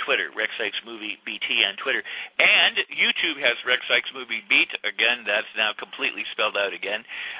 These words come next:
Uh, Rex Sikes Movie Beat spelled properly. Uh, there's a, a channel up there as well. So anyway, I wanna thank, uh, Nadine Jolson and Joshua Frederick Smith for being here, and for you, my readers and listeners of Movie Beat, for being here.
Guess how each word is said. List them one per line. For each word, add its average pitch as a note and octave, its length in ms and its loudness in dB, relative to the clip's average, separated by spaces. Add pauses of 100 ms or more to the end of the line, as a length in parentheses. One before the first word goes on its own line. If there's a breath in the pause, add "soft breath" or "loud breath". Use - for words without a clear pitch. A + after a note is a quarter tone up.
Uh, G2 320 6
Rex G2+ 240 6
Sikes G#2 240 4
Movie G2+ 320 -6
Beat G#2+ 200 -2 (360)
spelled G#2 240 0 (160)
properly. F2 640 2 (380 loud breath)
Uh, F2 240 6
there's F2+ 240 -6
a, F2+ 120 -2 (120)
a F#2 100 0 (220)
channel F#2 240 2
up E2+ 160 -4
there D#2 80 -2
as E2 160 -4
well. D#2 240 -2 (480 loud breath)
So C#3+ 160 8
anyway, F3 240 6
I C3+ 80 8
wanna D3 320 2
thank, E3+ 240 4 (240)
uh, B2 240 2
Nadine B2 320 -2
Jolson A#2+ 320 -2
and A2 160 -6
Joshua A2 400 0
Frederick G2 320 -2
Smith G2 160 -8
for - 160 -12
being G2 160 0
here, G#2+ 240 0
and G2 160 -2
for F#2+ 80 2
you, F2 160 -2
my G2 160 0
readers F2+ 400 -2
and F2 80 -10
listeners G2 400 -6
of F2+ 80 -18
Movie F#2+ 240 -6
Beat, F#2 160 -4
for E2 160 -8
being E2 240 -4
here. F2+ 160 -4